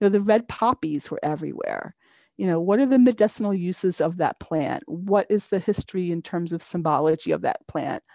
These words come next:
Um, you know, Emily Dickinson highlighted in her work the language of plants, right? Um,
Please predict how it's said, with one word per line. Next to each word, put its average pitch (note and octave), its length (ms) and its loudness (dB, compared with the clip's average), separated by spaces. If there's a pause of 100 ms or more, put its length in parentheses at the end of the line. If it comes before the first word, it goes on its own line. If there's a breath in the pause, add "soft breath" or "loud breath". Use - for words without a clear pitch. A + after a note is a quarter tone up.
(380 soft breath)
Um, E3+ 460 2 (600)
you F3 200 -6
know, F#3 160 2
Emily G#3+ 320 4
Dickinson F3+ 840 0 (260)
highlighted F#3+ 580 4
in E3+ 100 2
her G3 240 0
work E3 400 -2
the F3+ 80 -2
language F3 540 2
of D#3 120 -8
plants, - 540 -6
right? E3 300 -4 (460 loud breath)
Um, E3 420 2